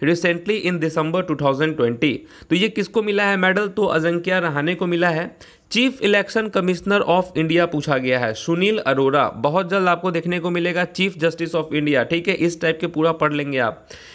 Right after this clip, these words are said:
नेक्स्ट है "Who got Entrepreneur of the Year Award two thousand nineteen?" तो किरण मजूमदार शॉ को दिया गया था। एशियन डेवलपमेंट बैंक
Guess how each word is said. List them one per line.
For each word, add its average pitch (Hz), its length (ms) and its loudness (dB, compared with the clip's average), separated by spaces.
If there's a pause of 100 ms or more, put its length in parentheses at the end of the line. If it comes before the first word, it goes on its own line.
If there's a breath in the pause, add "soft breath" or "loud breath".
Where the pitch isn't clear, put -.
(160 loud breath)
नेक्स्ट 208 400 0
है 185 260 0 (280 loud breath)
"Who 247 160 2
got 165 400 0
Entrepreneur 180 640 0
of 165 200 2
the 160 180 2
Year 175 240 2
Award 143 320 2
two 143 160 -2
thousand 135 340 0
nineteen?" 113 440 -4
तो 120 80 -2
किरण 185 400 0
मजूमदार 156 640 0
शॉ 147 200 -2
को 170 180 -4
दिया 120 220 0
गया 104 200 0
था। 98 340 -6
एशियन 214 400 0
डेवलपमेंट 190 560 0
बैंक 175 320 -2